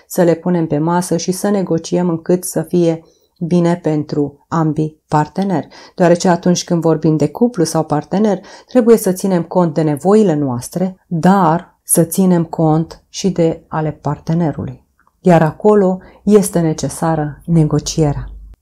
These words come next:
Cunoașterea în mod clar a valorilor personale, principiilor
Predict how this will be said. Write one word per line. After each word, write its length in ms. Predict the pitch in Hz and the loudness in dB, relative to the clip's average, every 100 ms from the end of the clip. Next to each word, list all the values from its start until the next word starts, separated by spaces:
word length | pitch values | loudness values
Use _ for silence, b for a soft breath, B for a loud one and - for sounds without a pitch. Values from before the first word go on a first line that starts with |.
| _ | _
Cunoașterea 640 | - 170 208 - 196 190 | 0 2 2 0 -2 0
în 120 | 175 | 0
mod 240 | 175 185 185 | 0 0 -2
clar 640 | - 160 185 156 135 - | -4 0 2 0 -2 -6
a 160 | - 165 | 0 0
valorilor 720 | 156 151 190 240 180 147 143 | 2 2 4 4 4 0 -2
personale, 800 | 143 143 - 147 135 131 135 - | -4 -4 -4 -4 -4 -8 -10 -14
principiilor 960 | - 185 180 - 247 254 165 139 127 | 0 2 2 0 0 0 0 -4 -6